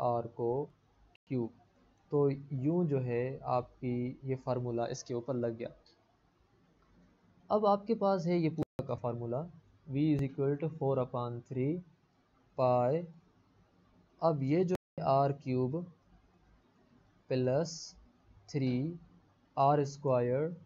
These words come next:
ब्रैकेट्स को हम ख़त्म कर लेते हैं। अब क्या हम करेंगे ब्रैकेट्स को, डेल्टा R प्लस ये थ्री सेम, फिर उसके बाद ये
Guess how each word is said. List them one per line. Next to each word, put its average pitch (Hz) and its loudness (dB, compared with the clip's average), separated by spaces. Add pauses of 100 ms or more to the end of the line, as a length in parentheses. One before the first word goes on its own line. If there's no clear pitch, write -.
(380)
ब्रैकेट्स 160 0
को 190 -2
हम 180 -2
ख़त्म 185 -2
कर 175 0
लेते 165 0
हैं। 156 -4
अब - -10
क्या 147 2
हम 127 -2
करेंगे 117 -4
ब्रैकेट्स 113 -6
को, 120 -16 (120)
डेल्टा 123 0 (160)
R 139 0 (640)
प्लस 156 2 (240)
ये 139 4 (140)
थ्री 139 0
सेम, 123 -4 (1080)
फिर 156 2
उसके 151 0
बाद 139 2
ये 131 2